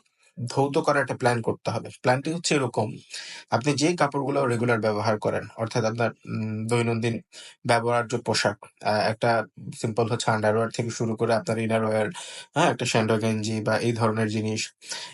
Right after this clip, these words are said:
এ-, এগুলো এবং হচ্ছে আপনার বিছানার বেডশিট, বালিশের কভার, আহ, কাঁথা, কম্বল, এগুলোর মধ্যে যেগুলো ধৌতযোগ্য, অর্থাৎ যেগুলো আপনি ধু-, আহ, ধুইতে পারবেন, সেগুলো আপনাকে দুই ভাগ করতে হবে। এক ব্যাগ কাপড় আপনি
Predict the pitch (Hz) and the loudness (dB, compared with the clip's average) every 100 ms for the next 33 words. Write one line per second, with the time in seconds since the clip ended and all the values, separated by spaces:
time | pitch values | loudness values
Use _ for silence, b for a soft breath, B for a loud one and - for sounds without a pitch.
0 | - - - 113 120 120 110 - 120 131 | -4 -4 -2 0 0 2 2 2 0 0
1 | 143 143 139 127 113 113 123 117 107 107 | 0 0 0 2 0 0 2 2 2 2
2 | - 127 131 107 107 117 110 104 110 113 | 0 0 2 2 2 0 0 2 2 0
3 | 117 B B B B B - 113 101 - | -2 B B B B B -4 0 0 2
4 | 110 107 117 110 110 107 123 165 - 127 | 2 4 2 2 0 0 2 0 -2 -2
5 | 139 143 143 135 135 120 139 135 123 110 | 0 0 -2 -2 -2 0 0 0 -2 -2
6 | 113 - 113 120 120 120 117 120 117 - | -2 -2 -2 0 0 0 -2 -2 -2 0
7 | 104 104 107 131 127 127 107 113 190 226 | 2 2 0 -2 0 2 2 2 -2 -6
8 | B B B B - - 170 156 160 214 | B B B B -2 0 2 2 2 0
9 | - - 120 110 160 175 123 117 113 - | -2 -4 0 0 2 0 0 2 2 0
10 | 107 104 104 - - - - 123 127 156 | -2 -2 -2 -2 -6 -12 -2 0 2 0
11 | - 120 143 208 - 113 - 123 139 | 0 0 2 0 0 -4 -2 -2 -2